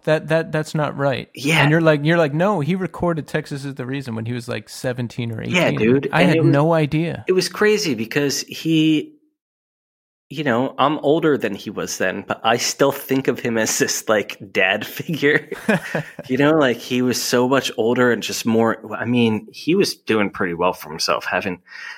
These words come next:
Speaker 2: this big studio that he built, you know, like,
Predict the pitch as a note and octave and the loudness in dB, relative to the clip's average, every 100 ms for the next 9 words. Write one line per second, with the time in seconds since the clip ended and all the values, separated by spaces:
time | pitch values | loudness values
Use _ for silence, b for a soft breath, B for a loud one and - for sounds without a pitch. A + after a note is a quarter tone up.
0 | B G2+ - - G#2 F#2+ - - F2+ G2 | B -8 -6 -4 -2 0 -2 -4 -4 0
1 | A2 A2+ A2 A#2 A#2+ G#2+ A2+ B2 - _ | 4 4 2 0 -2 0 0 0 -4 _
2 | - A#2+ A#2 A#2+ A#2 - _ - A2 G2+ | -10 -4 0 0 -4 -12 _ -6 -6 -6